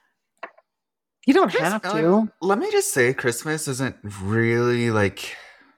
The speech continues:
Speaker 2: my holiday. Like, I feel like every time the holidays come around,
Speaker 1: Mm-hmm.
Speaker 2: um, it's really just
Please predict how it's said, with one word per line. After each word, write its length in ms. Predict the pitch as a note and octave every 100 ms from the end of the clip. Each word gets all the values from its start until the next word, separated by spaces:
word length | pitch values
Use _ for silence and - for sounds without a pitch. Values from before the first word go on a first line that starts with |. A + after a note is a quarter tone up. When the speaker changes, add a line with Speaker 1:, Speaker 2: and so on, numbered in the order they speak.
| _ G#2
Speaker 2:
my 220 | G#2+ G#2+
holiday. 680 | G2 G2 G#2+ B2 C3 C3+ B2+
Like, 320 | G2+ F#2+ - _ _ _ _ _ _ _
I 60 | A2+
feel 200 | C3 C#3+
like 180 | D#3+ -
every 240 | A2 A#2+
time 560 | A#2+ A#2+ A#2+ B2 A2+ - _ _ _ _ _ _
the 120 | G2+ - _ _ _ _ _ _ _ _
holidays 920 | - A2+ G2+ G#2 A2+ A#2+ A#2+ - - - _
come 200 | A#2+ G#2
around, 600 | F2+ F2 F2+ A#2 E3 F3 _ _ _
Speaker 1:
Mm-hmm. 140 | G3+ G3+ G3+
Speaker 2:
um, 480 | G#2+ F#2+ D#2+ D#2 - _ -
it's 260 | B2 -
really 320 | A#2 D3 E3+ F3+
just 460 | C3 B2+ A#2 -